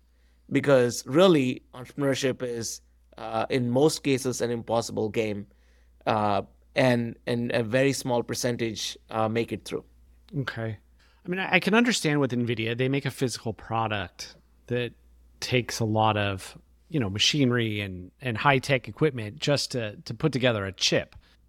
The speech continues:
Speaker 2: But for the entrepreneur who maybe is starting some kind of, uh, service business or something like that, is it the s-, do they have the same challenges?
Speaker 1: I mean, yes, you can. I think entrepreneurship is a very broad term,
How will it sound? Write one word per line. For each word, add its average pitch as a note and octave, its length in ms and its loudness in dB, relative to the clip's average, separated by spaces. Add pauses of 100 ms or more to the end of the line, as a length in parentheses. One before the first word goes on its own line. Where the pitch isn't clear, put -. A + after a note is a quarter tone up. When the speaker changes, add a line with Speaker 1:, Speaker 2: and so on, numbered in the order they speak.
(160)
Speaker 2:
But E3 240 0 (360)
for F3+ 300 6
the D#3 260 6
entrepreneur E3 580 6
who B2+ 280 4
maybe B2+ 300 4
is A#2 100 2
starting A#2+ 340 2
some A#2+ 160 -4
kind A2+ 220 -4
of, G#2+ 400 -4
uh, G2+ 380 -8 (280)
service C#3 420 4
business A#2+ 640 -2
or A#2 80 -6
something A2+ 320 -6
like G#2 200 -8
that, A#2+ 260 -4
is G#2 180 -6
it B2 140 -10
the A#2+ 60 -4
s-, - 300 -4
do C3 120 0
they B2+ 80 4
have B2+ 120 0
the C3 80 2
same B2 340 0
challenges? C3 720 -6 (600)
Speaker 1:
I D3+ 120 4
mean, C#3 260 8 (840)
yes, B2+ 320 4
you C3 80 0
can. B2+ 280 0 (160)
I B2+ 120 2
think C#3 260 -2
entrepreneurship B2 640 -2
is A#2 160 -2
a A#2 80 0
very A#2+ 260 2
broad A2+ 720 2 (220)
term, G#2+ 380 0